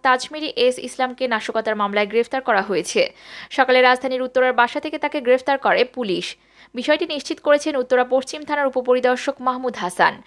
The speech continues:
তিনি গণমাধ্যমকে বলেন, দুহাজার আঠারো সালে একটি নাশকতা মামলার তাজমেরি এস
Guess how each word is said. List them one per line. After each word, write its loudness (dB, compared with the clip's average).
তিনি -6
গণমাধ্যমকে 0
বলেন, 2
দুহাজার 2
আঠারো 0
সালে -2
একটি -6
নাশকতা -2
মামলার -2
তাজমেরি -2
এস -2